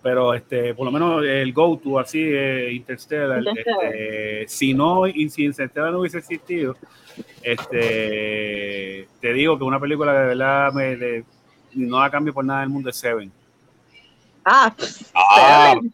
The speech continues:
Speaker 3: ah, pero de
Speaker 2: Súper
Speaker 3: eso.
Speaker 2: clásico.
Speaker 3: Ah, diez,
Speaker 1: A
Speaker 3: estaba
Speaker 1: mí
Speaker 2: Con Brad Pitt y Morgan
Speaker 1: a
Speaker 2: Freeman.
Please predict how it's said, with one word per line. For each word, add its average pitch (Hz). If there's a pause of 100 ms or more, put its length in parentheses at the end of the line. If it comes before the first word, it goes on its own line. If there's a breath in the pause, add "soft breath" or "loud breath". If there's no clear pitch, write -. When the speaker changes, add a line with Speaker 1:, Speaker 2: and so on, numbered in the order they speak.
Speaker 3:
ah, -
pero 107
de -
Speaker 2:
Súper -
Speaker 3:
eso. 107
Speaker 2:
clásico. 269
Speaker 3:
Ah, - (440)
diez, 110
Speaker 1:
A 117
Speaker 3:
estaba 110
Speaker 1:
mí -
Speaker 2:
Con -
Brad 214 (140)
Pitt 359 (180)
y 311
Morgan 240
Speaker 1:
a -
Speaker 2:
Freeman. 339